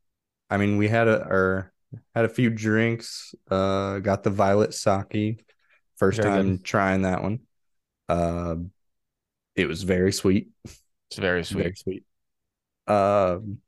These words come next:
Speaker 1: what else? Oh, so Trisha and I had dinner at, uh, Chefs de France.
Speaker 2: Oh, yeah, what'd you think?
Speaker 1: I thought it was okay.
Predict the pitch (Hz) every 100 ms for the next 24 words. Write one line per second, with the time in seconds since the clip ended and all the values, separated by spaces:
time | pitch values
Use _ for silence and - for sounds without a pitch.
0 | _ _ - 92 90 - - 101 - 98
1 | 95 117 127 117 113 110 113 113 113 -
2 | 110 101 104 107 113 110 110 - - -
3 | 98 95 92 95 92 _ - - 110 101
4 | - - 107 - 110 98 104 127 - -
5 | _ - 101 101 104 104 107 98 - _
6 | _ _ _ _ _ _ _ - - 139
7 | 165 175 156 147 127 113 120 135